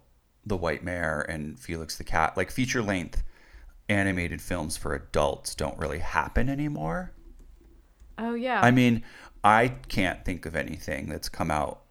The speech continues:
Speaker 1: in the last ten years that was an animated feature for adults. You know, there was, like, Heavy Metal in the eighties.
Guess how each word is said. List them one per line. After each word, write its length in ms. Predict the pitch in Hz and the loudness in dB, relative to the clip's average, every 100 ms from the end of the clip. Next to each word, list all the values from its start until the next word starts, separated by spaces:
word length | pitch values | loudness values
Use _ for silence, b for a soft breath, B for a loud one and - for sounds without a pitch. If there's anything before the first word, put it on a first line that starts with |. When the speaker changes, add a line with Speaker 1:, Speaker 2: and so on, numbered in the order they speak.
| _ _ _ _ _ _ | _ _ _ _ _ _
Speaker 1:
in 160 | 95 90 | -6 -4
the 80 | 85 | -2
last 380 | 76 76 - | 0 0 -2
ten 240 | - 92 80 | -4 -6 -4
years 340 | 78 76 80 | -4 -2 -4
that 160 | - - | -6 -6
was 180 | 85 82 | -8 -8
an 120 | 82 | -8
animated 560 | 80 78 76 76 - | -6 -4 -4 -6 -8
feature 360 | - 78 - 78 | -12 -10 -6 -6
for 420 | - 80 82 - - | -6 -8 -8 -10 -14
adults. 720 | - 82 82 76 - - - - _ _ b b b - | -4 0 0 0 -4 -8 -10 -12 _ _ b b b 4
You 100 | 110 | 6
know, 80 | |
there 80 | 98 | 6
was, 120 | 87 | 4
like, 140 | 87 82 | 2 4
Heavy 320 | - 98 95 | 6 6 2
Metal 560 | 90 82 90 87 90 92 | 0 0 2 2 0 -2
in 480 | 87 80 78 82 - 90 - | -4 -4 -4 -6 -10 -14 -6
the 160 | - | -4
eighties. 840 | 76 76 80 80 82 85 - - | -4 -8 -6 -6 -6 -6 -6 -8